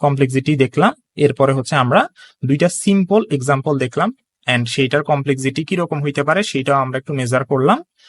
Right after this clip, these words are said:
এর পাশাপাশি হচ্ছে কমপ্লেক্সিটি, আহ, প্রকাশ করা যে তিনটা নোটেশন আছে সেই তিনটা নোটেশন সম্পর্কে, আহ, জানলাম এবং, এবং হচ্ছে আমরা, আহ,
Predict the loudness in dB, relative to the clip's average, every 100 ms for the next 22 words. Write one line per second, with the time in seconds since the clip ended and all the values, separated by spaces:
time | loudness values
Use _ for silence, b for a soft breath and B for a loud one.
0 | b b 0 2 2 2 2 0 0 -2
1 | -2 -2 -2 0 2 2 2 -2 -2 -2
2 | 0 2 0 -4 _ _ 0 2 4 4
3 | 2 2 2 4 4 2 0 0 0 0
4 | 2 0 0 0 0 0 -2 -2 -2 -2
5 | -2 2 0 0 _ _ _ -4 0 0
6 | 0 -2 -2 -2 0 0 0 -2 -2 _
7 | _ _ _ _ 0 2 2 2 0 0
8 | 2 0 0 -4 -2 0 0 -2 -4 _
9 | _ _ _ _ _ _ _ _ _ -20
10 | -20 _ _ -4 -2 0 0 -2 2 2
11 | 4 6 6 4 2 -2 0